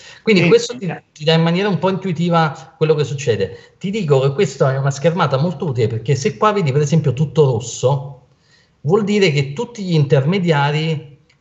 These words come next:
Speaker 1: tutti gli holder stanno aumentando gli short.
Speaker 2: Certo.
Speaker 1: E lì capisci che il mood di mercato è cambiato. Ti potrei
Speaker 2: Il
Speaker 1: far
Speaker 2: colore
Speaker 1: vedere
Speaker 2: ti dà subito l'idea.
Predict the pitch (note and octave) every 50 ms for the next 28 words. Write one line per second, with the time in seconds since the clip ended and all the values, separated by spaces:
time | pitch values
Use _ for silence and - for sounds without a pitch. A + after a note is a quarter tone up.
0 | - - - - F3+ - F3+ E3 E3+ E3+ D#3+ D#3+ E3 E3 D#3+ E3 D3+ C#3 - -
1 | - - D3 D3+ D3+ D3+ C#3+ C3+ B2+ B2 A#2 B2 C#3 C3 C3 B2+ A#2+ A#2 A2 -
2 | - - A#2 G2+ F#2+ F#2 - - D#3 D3+ C#3+ D3 - - B2+ A2+ G2+ - - C3
3 | C3+ C3+ - - - G3 G#3+ A3 A3+ A3+ - G#3+ G3 F3 F#3+ F#3+ D#3 - - G3
4 | E3+ D#3 D3+ C#3+ C#3+ D3 D#3+ E3+ E3+ D3+ D#3 D3 D3 C#3+ C3+ B2+ A#2+ - - -
5 | C3+ C3+ C#3 C3+ C#3 C3 B2+ A#2+ A#2+ A#2 A#2 A2+ A#2 - B2 A#2+ B2 B2 A#2+ G2+
6 | F#2 F2+ A2+ G2+ - - B2+ A2 B2+ C3+ A#2+ C3+ C#3+ F3 F3 D#3 D3+ C#3+ C3+ D3+
7 | C#3 - - D3 C#3+ C#3+ C3+ - - D3+ D#3 C#3+ C#3 C3+ C3+ B2+ B2+ B2+ A#2 A2+
8 | G#2 F#2+ F2+